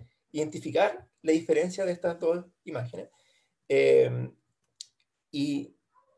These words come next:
yo lo podría repetir muchísimas veces y probablemente la gran mayoría de ustedes se va a demorar mucho tiempo en poder identificar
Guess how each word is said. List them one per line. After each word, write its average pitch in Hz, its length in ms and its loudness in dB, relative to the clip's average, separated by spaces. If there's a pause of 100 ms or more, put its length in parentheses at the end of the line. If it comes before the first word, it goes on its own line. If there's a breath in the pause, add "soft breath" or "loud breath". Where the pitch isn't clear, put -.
(300)
yo 156 120 0
lo 170 60 2
podría 180 220 4
repetir 180 520 -2
muchísimas 139 600 -4
veces - 400 -6
y 151 80 -6
probablemente 180 680 -2 (160)
la 135 100 -2
gran 170 180 4
mayoría 196 260 0
de 190 40 -2
ustedes 202 440 -4 (680)
se - 160 4
va 160 40 8
a - 20 4
demorar 147 260 2
mucho 180 280 -8
tiempo 202 640 -4
en 147 160 -6
poder - 320 0
identificar 135 680 -4